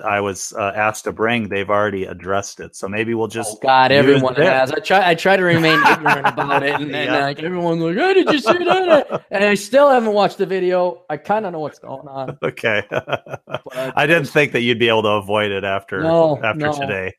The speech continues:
Speaker 1: <laughs>
Speaker 2: I would have had to, like, turn off all social media, not look up anything, and just hike, and truly been a,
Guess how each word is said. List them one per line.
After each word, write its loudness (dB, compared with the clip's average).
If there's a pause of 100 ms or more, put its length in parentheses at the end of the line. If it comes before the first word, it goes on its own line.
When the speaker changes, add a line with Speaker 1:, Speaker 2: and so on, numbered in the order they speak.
(120)
Speaker 1:
<laughs> -14
Speaker 2:
I -8
would -4
have -4
had 4
to, 2
like, 0
turn -2
off 0 (100)
all 4
social 0
media, 0
not -2
look 2
up 0
anything, -4
and -8
just -8
hike, -6
and -10
truly -4
been -6
a, -6